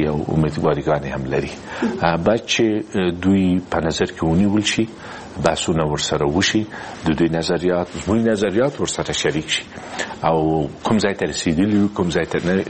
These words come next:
نه یو رسېدلي، څه شی په کار ده. او زه یقین لرم چې، په سوله کې د افغانستان او په ثبات کې د افغانستان، د افغانستان ثبات ټولو ته مهمه ده، خصوصا دغه، دغه ملک ته.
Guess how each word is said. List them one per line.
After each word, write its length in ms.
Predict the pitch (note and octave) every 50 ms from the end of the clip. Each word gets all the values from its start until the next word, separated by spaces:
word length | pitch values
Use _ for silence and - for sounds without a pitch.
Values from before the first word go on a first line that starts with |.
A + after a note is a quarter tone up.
| G2+
نه 60 | F2 F#2
یو 140 | G2+ G2+
رسېدلي، 540 | G2 F#2+ F2+ - - F#2 E2 F#2 F2 F2+ F2+ F2+ - - - - - - - -
څه 100 | - - -
شی 100 | A2 F2+
په 160 | - - D#2 - -
کار 180 | - G2 F#2+ F#2+ F#2+
ده. 60 | F2 F2 - - - - - - - - -
او 340 | D#2 D#2 D2+ D2 D#2 F2 E2+ E2+
زه 80 | E2 G#2+
یقین 360 | G#2+ G2+ F#2 - - A#2 A2 G#2
لرم 280 | G2+ G#2 G2+ F#2+ F2+ F2
چې، 240 | E2 - - - E2 D#2+ E2+ E2 - - - - - - - D#2 D2+ D2+ D2 C#2+ C#2+ -
په 80 | - C#2+ -
سوله 260 | - - G2+ F2 E2
کې 140 | D#2 - D#2+ C#2
د 40 | D2+ D2+
افغانستان 680 | D2 - - D2 D2+ D2 - - - - D#2 D2+ D2+
او 60 | D2 D2 -
په 40 | D2
ثبات 360 | - - E2+ D#2 E2 E2+ - -
کې 80 | - D2+
د 40 | -
افغانستان، 560 | D2 - - D#2 D2+ D2 - - - F2 E2 - - - - - - - - - - F2 D#2 D2 D2+ D2 C#2+ - - - - F#2 - G2
د 60 | F2+
افغانستان 480 | E2 - - D#2+ D2 D2 - - E2 D#2 D2
ثبات 260 | - E2+ D#2 D#2+ E2 - -
ټولو 200 | - G#2 E2 D2
ته 140 | C#2+ D2+ D2+ C2+
مهمه 300 | - - - - - - - -
ده، 60 | - - - - - - - - -
خصوصا 360 | - G#2 - C3 - - B2
دغه، 260 | G#2 F2+ D#2+ - - - - - - E2 - - - D#2+ D2+ D2 D2 D2 - D#2
دغه 140 | D2 - D2 C2+
ملک 200 | C#2+ D2+ - - -
ته. 100 | - -